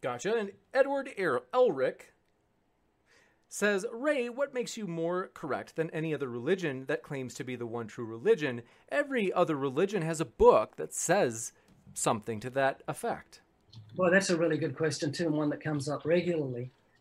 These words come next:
Speaker 2: If you study all the great religions, and when I say great, I mean large, like Islam and Buddhism and Hinduism, you'll find they're all what's called works righteousness religions. They think they can earn eternal life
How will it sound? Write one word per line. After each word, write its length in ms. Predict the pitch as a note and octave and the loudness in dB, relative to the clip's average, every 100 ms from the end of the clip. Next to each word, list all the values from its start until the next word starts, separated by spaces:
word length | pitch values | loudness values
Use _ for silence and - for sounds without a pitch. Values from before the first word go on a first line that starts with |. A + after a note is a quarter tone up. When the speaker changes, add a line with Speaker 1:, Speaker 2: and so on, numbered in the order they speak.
| - | -12
Speaker 2:
If 140 | - | 0
you 100 | A#3+ | 0
study 360 | B3 C4 G3 F#3+ | 4 4 6 6
all 100 | F3 | 4
the 80 | |
great 240 | D#3+ E3 F#3 | 2 0 2
religions, 520 | F3+ D3+ B2+ D3 C#3 | 2 0 -2 -2 -2
and 80 | D#3+ | 0
when 60 | |
I 60 | D3+ | 0
say 220 | - E3+ | 2 2
great, 260 | C#3+ D#3 C#3+ | 2 0 0
I 80 | C#3 | 0
mean 200 | C#3 C#3+ | -2 0
large, 520 | D#3 D3 C3+ C#3 - | 0 0 -2 -4 -6
like 180 | C#3 C#3 | -4 -4
Islam 480 | D3 - C3+ C#3 | -4 -4 -4 -2
and 120 | C3+ B2 | -4 -2
Buddhism 440 | D3 C#3+ C3+ C#3+ | -4 -4 -4 -4
and 80 | B2+ | -2
Hinduism, 560 | E3 D#3+ C#3 B2 C3 | 0 0 -2 -6 -4
you'll 120 | C#3+ D3 | -4 -2
find 320 | F#3 F#3 F3+ | 2 4 4
they're 180 | D#3 D#3 | 2 4
all 260 | F#3+ F#3+ | 6 6
what's 280 | F3+ D#3+ - | 6 2 -4
called 320 | - E3 C#3 | -2 -2 0
works 440 | D3+ F3+ F3+ - D3 | 4 4 4 -4 -6
righteousness 800 | D#3 D#3 - D3 - C#3 - | -4 -2 -4 -6 -4 -6 -6
religions. 580 | C#3+ C#3+ E3 B2 A2+ - - - - - - | -4 -2 -2 -4 -8 -14 -18 -18 -18 -10 0
They 180 | F#3+ | 0
think 340 | G#3+ G3 E3+ - | 2 2 0 0
they 120 | D#3 | -2
can 260 | D3+ D3 - | 0 -4 2
earn 200 | F#3 F#3+ | 6 6
eternal 440 | G3 G3 F3 D#3 C#3 | 6 2 0 0 0
life 260 | C3 C#3 | -2 -4